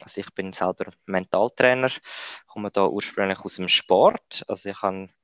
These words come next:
lange Leistungssport gemacht, bin jetzt auch schon mehrere Jahre Trainer, ähm, dort und mittlerweile versuche ich so ein bisschen auch die, die Sachen, die ich im Sport gelernt habe und natürlich auch die Ausbildung ins, ins Geschäftsleben,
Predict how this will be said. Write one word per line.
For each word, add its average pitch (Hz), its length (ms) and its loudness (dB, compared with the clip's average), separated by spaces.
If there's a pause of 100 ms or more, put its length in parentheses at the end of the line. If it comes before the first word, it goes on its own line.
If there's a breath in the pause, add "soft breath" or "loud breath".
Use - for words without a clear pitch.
(380 soft breath)
lange 98 220 2
Leistungssport 104 760 2
gemacht, 135 440 4
bin 107 120 -6
jetzt - 200 -8
auch 101 80 0
schon 101 200 -6
mehrere 104 300 -4
Jahre 101 380 0 (640 loud breath)
Trainer, 123 500 6 (200)
ähm, 117 260 2 (120)
dort - 440 0
und 104 220 -6
mittlerweile 107 480 0
versuche - 420 -2
ich 113 60 -14
so 117 80 -10
ein 107 60 -10
bisschen - 300 -2
auch 104 160 6
die, 101 280 2 (560 loud breath)
die 107 80 -4
Sachen, 123 440 6
die 117 100 2
ich 110 100 -4
im 110 80 -4
Sport - 420 0
gelernt 107 460 -4
habe 170 200 4
und 110 120 -8
natürlich 110 340 -10
auch 101 140 0
die - 120 -16
Ausbildung 123 520 -6
ins, - 260 -12
ins - 180 -10
Geschäftsleben, 104 920 2